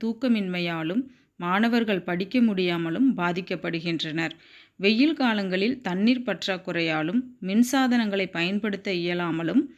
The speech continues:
மிகவும் சிரமப்படுகிறோம். எங்கள் பகுதியில் முதியவர்களும் குழந்தைகளும்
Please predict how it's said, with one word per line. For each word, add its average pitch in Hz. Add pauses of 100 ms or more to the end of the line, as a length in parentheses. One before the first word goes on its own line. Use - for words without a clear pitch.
(300)
மிகவும் 233 (100)
சிரமப்படுகிறோம். 170
எங்கள் 214
பகுதியில் 208
முதியவர்களும் 208
குழந்தைகளும் 220